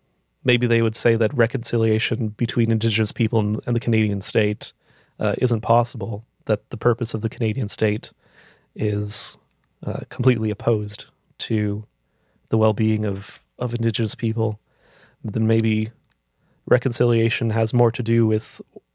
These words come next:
um, with ordinary people living in Canada, um, finding points of shared history and uh, building,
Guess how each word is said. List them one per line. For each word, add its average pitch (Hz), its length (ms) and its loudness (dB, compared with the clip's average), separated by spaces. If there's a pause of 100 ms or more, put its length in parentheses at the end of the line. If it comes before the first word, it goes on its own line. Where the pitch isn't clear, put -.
(140)
um, 110 480 -2 (320)
with 123 160 0
ordinary 120 340 4
people 123 300 2
living 110 240 2
in 110 100 0
Canada, 107 540 -2 (1040)
um, 104 500 -2 (720)
finding 117 760 2 (840)
points 147 280 4
of 123 80 -6
shared 131 240 6
history 139 580 0 (140)
and 120 800 0 (1600)
uh, 107 160 2
building, 117 640 2